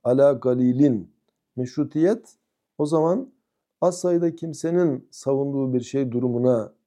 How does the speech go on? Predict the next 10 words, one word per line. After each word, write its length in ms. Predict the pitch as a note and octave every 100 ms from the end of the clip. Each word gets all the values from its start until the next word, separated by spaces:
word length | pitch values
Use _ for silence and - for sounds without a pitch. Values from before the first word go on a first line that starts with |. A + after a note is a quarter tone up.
| _
geldi, 560 | G#2+ G2 F2 A#2 F3 - _ _
küçüldü. 680 | - - A#2+ G#2 A#2 F3+ C4 _ _ _ _ _ _ _ _ _ _
Fetefarragat 920 | - C#3 D3 C#3 D#3+ F3+ F3 C#3+ C3+ - _ _ _ _
anha 680 | C#3+ D#3+ C3 C3 D#3 G3 A3 _ _ _
humatu 840 | C#3 C#3 D#3 E3 D#3+ D3+ D3+ E3+ G#2+
zimarihe. 880 | G#2+ B2+ C#3+ B2+ G#2 F#2 D3 G#3 - _ _ _ -
Onun 420 | C3 E3 D#3 D3 _
onurunu 560 | B2+ C3+ C#3 C3+ C#3+ D3
himayeye 680 | B2 B2+ B2+ C3 C3+ C#3+ D3+
çalışanlar, 840 | - G#2+ G#2 G#2 G2+ D3+ F#3+ -